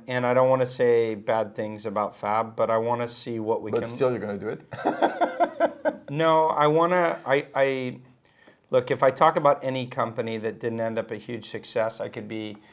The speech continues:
Speaker 1: construed as being negative. My, my real objective is to learn from it.
Speaker 2: Sure, sure, of course.
Speaker 1: So you funded originally a gay social networking
Speaker 2: Yes.
Speaker 1: company, and that was called Fabulous.
Speaker 2: It was called Fabulous, yeah.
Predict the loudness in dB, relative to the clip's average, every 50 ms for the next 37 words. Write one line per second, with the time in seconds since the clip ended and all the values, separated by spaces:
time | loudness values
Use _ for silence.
0 | _ _ -20 -16 -10 -10 -10 -8 -10 -12 -12 -8 -6 -4 -4 -2 -2 -2 -4 -2
1 | -4 -4 -2 -2 -2 -2 -2 -4 -2 -2 -4 -4 -4 -6 -6 -4 -4 -2 -2 -2
2 | -4 -6 -8 -8 -4 -2 -2 0 4 6 6 8 6 4 4 2 2 2 2 0
3 | -4 -4 -2 -2 -4 -4 -6 -8 -6 -6 -6 -6 -6 -8 -10 -12 -10 -8 -6 -2
4 | -2 0 0 0 -2 0 0 -2 -2 -4 -8 -18 -20 _ -16 -4 4 6 8 10
5 | 10 10 8 6 4 -4 -8 -8 -8 -8 -8 -6 -2 0 0 0 0 -2 -2 0
6 | 2 2 2 2 0 0 -2 -2 -2 0 0 0 0 0 0 -4 -2 -2 0 -2
7 | 0 -2 -2 -2 -2 -4 -4 -4 -4 -6 -6 -2 0 2 2 2 0 -2 -4 -4
8 | -4 -2 -6 -8 -6 -6 -8 -6 -6 -6 -6 -6 -2 -2 -2 -2 -2 -6 -8 -10
9 | -10 -10 -10 -10 -8 -8 -10 -12 -12 -8 -8 -8 -4 -2 -2 0 0 0 -2 -4
10 | -6 -2 -2 -2 -2 2 0 2 2 2 0 -4 -2 -2 -2 -4 -4 -8 -14 -16
11 | -8 -4 -2 -2 0 2 0 0 2 2 0 0 0 -4 -4 -8 -10 -12 -12